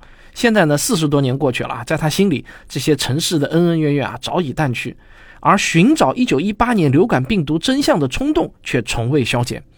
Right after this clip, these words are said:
查到陶本伯格的地址之后，他就立刻提笔写了那封信。大概啊，就是因为当年探险无果，眼前这件事情他比陶本伯格更希望能完成。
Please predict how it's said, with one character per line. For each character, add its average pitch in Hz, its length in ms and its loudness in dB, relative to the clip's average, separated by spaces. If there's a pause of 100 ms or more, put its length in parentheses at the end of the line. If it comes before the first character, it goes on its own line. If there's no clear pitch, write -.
(400)
查 - 240 0
到 185 160 4
陶 165 220 2
本 160 160 2
伯 143 140 4
格 151 120 4
的 151 120 2
地 196 180 0
址 117 160 -6
之 147 140 -6
后， 156 240 0 (160)
他 - 120 -6
就 160 120 -2
立 214 240 0
刻 - 220 -4
提 131 200 -4
笔 135 140 -2
写 117 200 -4
了 - 120 -10
那 120 100 0
封 120 160 -4
信。 - 180 -6 (600)
大 226 160 2
概 196 160 2
啊， 123 180 0
就 - 140 2
是 160 140 0
因 170 140 2
为 156 100 2
当 196 240 0
年 139 200 0
探 156 220 -2
险 - 160 -6
无 120 180 0
果， - 240 -10 (220)
眼 123 260 0
前 127 220 -4
这 208 140 -2
件 147 120 0
事 120 160 -6
情 - 200 -12 (200)
他 - 140 -2
比 143 180 -4
陶 165 200 2
本 170 160 2
伯 131 160 0
格 123 260 -4
更 339 180 4
希 - 220 -4
望 117 180 -2
能 110 180 -6
完 107 140 -4
成。 107 240 -8